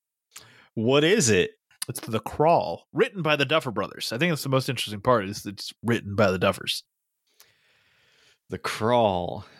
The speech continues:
Speaker 1: Um, so they're gonna have to try to get out of a crawl space under a house during a flood, and there's alligators.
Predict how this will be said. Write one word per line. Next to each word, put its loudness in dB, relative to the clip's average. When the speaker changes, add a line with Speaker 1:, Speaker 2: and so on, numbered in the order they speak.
Speaker 1:
Um, 2
so -2
they're 2
gonna 0
have -2
to -2
try 2
to 4
get 2
out 4
of -4
a -4
crawl 0
space -2
under -4
a -6
house -2
during -4
a -4
flood, 0
and -2
there's 0
alligators. -2